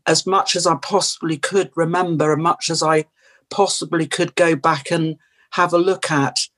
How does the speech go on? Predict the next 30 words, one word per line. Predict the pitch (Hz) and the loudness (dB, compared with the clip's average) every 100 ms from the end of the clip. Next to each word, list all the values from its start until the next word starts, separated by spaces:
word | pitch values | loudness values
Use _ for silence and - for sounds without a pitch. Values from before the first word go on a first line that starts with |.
| _ _ _ - | _ _ _ -2
um, | 165 151 | -2 0
it | - - | -2 0
was | 175 185 | 0 0
important | 185 - 208 220 208 175 180 | -2 -2 2 2 0 -4 -2
really | 185 190 160 | 2 2 0
to | 135 165 | -2 -2
understand | 165 165 151 - 180 175 165 | -2 -2 -2 0 0 2 0
what | 156 - | -4 -4
had | 139 | -6
happened | 175 175 165 156 | -2 -4 -4 -6
to | - | -2
me | 143 139 135 _ _ _ _ _ _ _ - | 0 2 -2 _ _ _ _ _ _ _ -6
and | 180 185 175 | -2 -2 0
to | 208 | 0
understand | 214 208 - 208 202 202 | 2 0 0 0 0 0
how | 214 202 | 0 0
it | 196 196 | 0 -2
had | 190 | -6
affected | - - 190 - - 185 180 - | -8 -2 -2 -2 -4 -2 -2 -4
my | 175 175 175 170 170 165 _ _ _ _ _ 165 | -2 0 0 0 -2 -6 _ _ _ _ _ -2
limbic | 202 196 202 - | 0 0 -4 -2
brain, | 160 190 202 190 | 0 2 2 0
my | 165 | -2
survival | - 170 - 185 185 185 180 | -2 -4 0 2 2 0 -4
brain, | 180 185 190 190 | 0 0 2 0
that | 170 - | -2 0
sometimes | - 175 - 175 165 160 - | -2 -2 -4 -2 0 -2 -2
things | 175 170 170 | -2 -2 -4
trigger | - 190 180 | -2 -2 -2
me, | 185 185 196 | 0 2 2